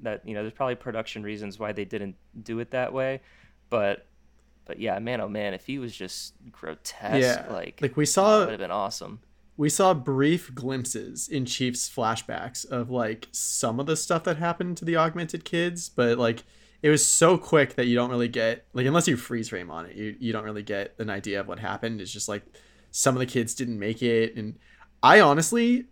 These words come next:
Speaker 2: I did not understand that Soren's arm was the way it was because of the augmentation process until I looked it up afterward. Like, I honestly thought when he said,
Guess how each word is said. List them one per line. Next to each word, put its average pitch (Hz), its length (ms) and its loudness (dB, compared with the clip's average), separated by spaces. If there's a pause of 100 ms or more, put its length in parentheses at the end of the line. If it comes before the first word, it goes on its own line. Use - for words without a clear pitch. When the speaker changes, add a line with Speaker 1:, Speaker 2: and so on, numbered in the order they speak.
Speaker 2:
I 135 140 6
did 165 180 4
not 131 420 4
understand 127 640 0
that 117 200 0
Soren's 120 440 0
arm 107 340 -2
was 117 180 -4
the 120 60 -2
way 107 120 0
it 104 120 -2
was 104 260 -2
because 117 360 -6
of 120 40 -2
the 120 80 0
augmentation 107 580 -6
process 127 400 -2
until 131 240 -2
I 120 80 0
looked 120 380 -4
it 117 80 -2
up 101 180 -4
afterward. 107 640 -8
Like, 123 220 -4
I 131 180 6
honestly 131 400 0
thought 139 160 -8
when 135 120 -2
he 156 120 -4
said, 156 400 0